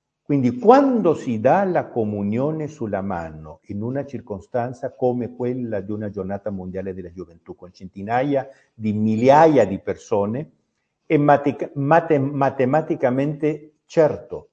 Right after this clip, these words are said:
che cadano particole per terra e vengano calpestate dalla folla. E quello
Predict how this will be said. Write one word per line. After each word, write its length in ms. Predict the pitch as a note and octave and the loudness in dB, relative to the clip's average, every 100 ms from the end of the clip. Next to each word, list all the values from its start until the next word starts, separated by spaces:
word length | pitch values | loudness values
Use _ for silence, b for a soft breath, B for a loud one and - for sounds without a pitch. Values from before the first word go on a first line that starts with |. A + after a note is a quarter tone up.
| _ _ _ _ | _ _ _ _
che 180 | G#2 F#2 | -10 0
cadano 400 | B2+ B2+ A#2+ A2 | 4 4 2 -2
particole 540 | G#2+ F#2+ A2 A2+ G2 | -6 -8 -10 -8 -8
per 180 | - - | -10 -12
terra 440 | - A#2 A#2+ C#3+ - _ _ _ _ | -2 -2 -2 -10 -16 _ _ _ _
e 160 | - C3+ | -2 0
vengano 440 | A#2 A#2 A#2 A2 | 0 -2 -4 -6
calpestate 840 | G2 F#2 - - _ F2 - G2 G#2+ | -8 -12 -12 -20 _ -10 -10 -18 -18
dalla 260 | F#2 - _ | -18 -20 _
folla. 220 | - _ _ _ _ _ _ _ _ _ _ _ _ _ | -20 _ _ _ _ _ _ _ _ _ _ _ _ _
E 160 | E3 | -2
quello 840 | E3 G#3 B3+ B3 - - - _ | 8 8 10 6 2 -14 -20 _